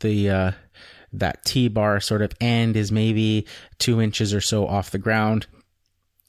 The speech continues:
And you just roll it down, uh, the ground,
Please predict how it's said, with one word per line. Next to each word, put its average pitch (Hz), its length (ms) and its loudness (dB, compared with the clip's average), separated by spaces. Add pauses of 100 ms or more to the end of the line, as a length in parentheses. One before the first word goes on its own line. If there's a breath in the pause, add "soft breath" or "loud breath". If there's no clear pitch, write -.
(140)
And 120 180 2
you 143 80 4
just 139 160 0
roll 113 340 2
it - 120 -6
down, 107 460 0 (400 loud breath)
uh, 107 180 2
the 104 140 -2
ground, 127 500 0